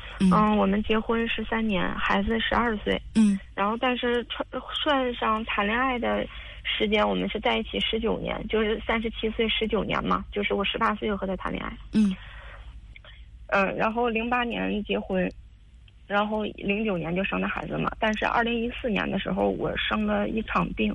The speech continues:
Speaker 2: 这场病持续的时间挺长的，病了六七年，就到最近才，嗯，见好。然后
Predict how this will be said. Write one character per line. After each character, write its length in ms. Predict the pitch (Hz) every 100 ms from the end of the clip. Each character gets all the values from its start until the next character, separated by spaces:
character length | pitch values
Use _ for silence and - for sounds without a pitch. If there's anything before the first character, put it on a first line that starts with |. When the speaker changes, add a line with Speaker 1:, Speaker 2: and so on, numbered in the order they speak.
| -
Speaker 2:
这 100 | 202
场 180 | 196 196
病 260 | 226 214 220 - - - -
持 180 | -
续 120 | 196 233
的 100 | 220
时 120 | 208
间 140 | 214 226
挺 160 | 196 180
长 240 | - - -
的， 100 | - - - - - -
病 200 | 240 208
了 260 | 202 196 208
六 220 | 214 214
七 160 | - 208
年， 240 | 196 - - - - - - - - - -
就 100 | 226
到 140 | 226 220
最 180 | 247 226
近 200 | 262 220
才， 280 | 196 190 - - -
嗯， 280 | - 180 -
见 180 | - 214
好。 240 | - - - - - - - - - - -
然 180 | 190
后 280 | 190 202 214